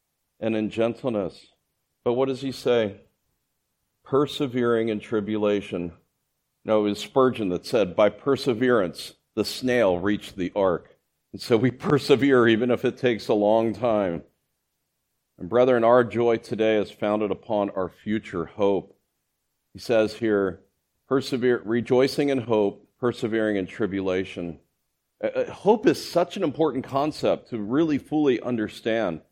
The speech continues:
It's a, a confident expectation of a future fulfillment that yet awaits us. It's, it's God's promises coming to fruition in the future in time,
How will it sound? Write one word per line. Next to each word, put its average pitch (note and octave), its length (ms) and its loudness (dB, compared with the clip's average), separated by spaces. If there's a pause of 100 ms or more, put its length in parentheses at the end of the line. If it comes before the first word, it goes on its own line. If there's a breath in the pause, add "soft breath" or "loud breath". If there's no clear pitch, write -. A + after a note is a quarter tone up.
(440)
It's - 220 -2
a, D#3+ 240 4 (120)
a E3+ 140 4
confident B3+ 880 4
expectation G3+ 1040 4
of C#3+ 120 6
a D3+ 100 6
future F3+ 640 0
fulfillment F#3+ 640 2 (560)
that D#3 180 2
yet C3 500 4 (260)
awaits A#2+ 760 0 (420)
us. C3 640 2 (520)
It's, - 240 0 (140)
it's - 180 0
God's F#3+ 420 6 (100)
promises G3 840 4
coming G3 320 2
to D3+ 100 -4
fruition F3+ 720 4
in D#3+ 120 4
the D3+ 100 4
future F#3 520 0
in C3 140 2
time, F3 520 2